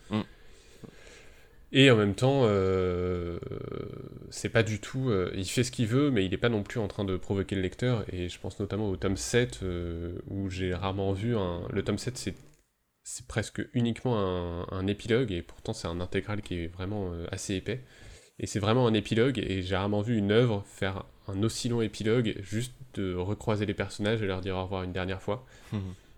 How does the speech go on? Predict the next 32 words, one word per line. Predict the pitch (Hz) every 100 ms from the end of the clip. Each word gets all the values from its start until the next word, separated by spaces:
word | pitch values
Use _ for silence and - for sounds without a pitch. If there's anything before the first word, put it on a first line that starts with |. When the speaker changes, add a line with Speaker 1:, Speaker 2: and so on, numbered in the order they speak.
| - - -
Speaker 2:
Et | 98
je | -
trouve, | - 120
c'est, | - - - - 101 98
c'est, | - 113 -
j'ai | 104 - 104
pas | 127
envie | 127
de | 117
définir | - 117
ça | -
comme | 117
du | 110
fanservice, | - 107 113 127 135
Speaker 1:
Twin | 101
Speaker 2:
mais | 92
en | 90
Speaker 1:
Peaks | 90
Speaker 2:
termes | 101 95 90 90
de, |
Speaker 1:
Return. | 98 - - - - - _ - - - -
Speaker 2:
<laughs> | 135 - 143 123 156 -
mais | 120
en | 123
termes | 143
de | 135 123
générosité, | 123 127 117 113 117 135
je |
trouve | - 110
ça | 101 95
super, | 90 - 101 98
quoi. | -